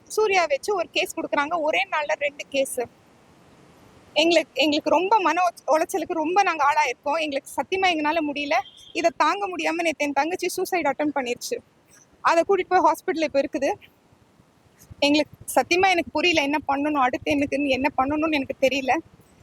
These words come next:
என்னையும் கொன்றுவாங்க, கண்டிப்பா கொல்லுவாங்க, எனக்கு தெரியும்.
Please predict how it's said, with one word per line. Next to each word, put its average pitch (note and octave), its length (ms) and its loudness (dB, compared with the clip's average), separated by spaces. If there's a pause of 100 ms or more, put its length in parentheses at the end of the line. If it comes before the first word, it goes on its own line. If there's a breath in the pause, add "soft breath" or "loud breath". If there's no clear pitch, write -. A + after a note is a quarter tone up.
(180)
என்னையும் E4+ 480 2
கொன்றுவாங்க, E4 580 2
கண்டிப்பா F4+ 480 0
கொல்லுவாங்க, D#4 360 -2
எனக்கு B3 260 -10
தெரியும். - 380 -2